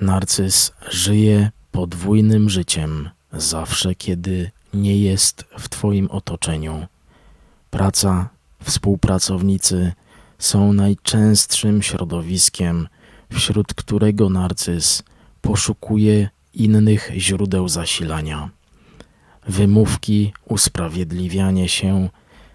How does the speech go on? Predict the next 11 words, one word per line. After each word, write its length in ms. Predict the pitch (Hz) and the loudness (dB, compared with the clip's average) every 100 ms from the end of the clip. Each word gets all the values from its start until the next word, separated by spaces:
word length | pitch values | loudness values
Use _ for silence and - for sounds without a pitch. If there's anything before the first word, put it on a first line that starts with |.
| _ | _
że 220 | - 90 87 | -6 -4 -4
był 280 | 85 107 | 0 0
w 100 | 101 | 0
pracy, 580 | - 98 92 - 85 80 - - | 0 0 0 -2 -2 -6 -10 -10
jest 520 | 90 90 82 - - - | -6 -2 -2 -2 -4 -12
bardzo 540 | 87 90 87 90 98 | -6 -4 -4 -2 -4
wiarygodne 880 | 85 92 95 95 98 95 98 101 101 - - | -2 -4 -4 -4 -4 -2 0 2 2 0 -4
i 120 | 95 | -4
trudne 580 | - 101 101 98 101 95 | -4 -4 -4 0 0 0
do 360 | 90 87 85 90 | -2 -4 -4 -6
skontrolowania. 1160 | - - 104 92 - 85 85 78 73 73 71 | -4 -2 -2 -2 -4 -6 -6 -6 -8 -8 -12